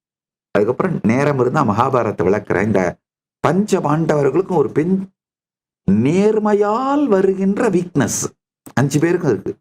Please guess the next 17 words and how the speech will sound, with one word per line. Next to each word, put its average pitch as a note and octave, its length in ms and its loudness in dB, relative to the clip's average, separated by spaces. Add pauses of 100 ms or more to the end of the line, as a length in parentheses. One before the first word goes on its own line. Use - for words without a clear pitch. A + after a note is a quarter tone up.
(280)
ஒன்னொன்னு. A2+ 300 0 (460)
அந்த B2+ 260 0
அஞ்சையும், F3 1080 0 (580)
அந்த B2 280 0
அஞ்சு D3+ 460 0
நாளும் E3+ 400 2
அவங்க F3 260 0
ஏற்படுத்துற D3+ 720 0 (140)
சொதப்பல்களை C3+ 1000 -2 (680)
வளைச்சி D#3 760 0
நெளிச்சி F3+ 960 0 (760)
இந்த A#2 140 2
பாரதத்துல D#3+ 920 0
வெற்றி C#3+ 440 -2
அடைய D3+ 260 0
வச்சிருக்காரு C3 580 -2
பாரு A2+ 260 0